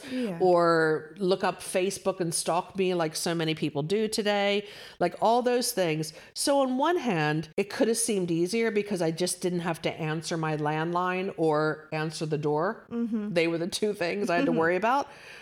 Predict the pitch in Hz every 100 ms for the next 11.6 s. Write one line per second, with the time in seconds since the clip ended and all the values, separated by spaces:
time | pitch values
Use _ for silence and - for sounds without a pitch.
0 | - - 160 233 165 - - - 190 185
1 | - 196 233 233 220 196 151 147 147 151
2 | - - 170 170 175 - 180 175 165 156
3 | 156 185 208 202 180 - 185 190 202 202
4 | - 202 233 226 208 170 143 156 247 -
5 | _ - 202 196 190 170 160 180 165 151
6 | 147 139 - 147 151 135 - 131 147 131
7 | 127 107 113 - - 220 190 269 262 -
8 | - 208 151 147 147 - 220 240 320 359
9 | 359 302 269 - 262 247 180 170 175 208
10 | - 220 190 196 185 - 214 233 240 -
11 | 214 196 185 185 202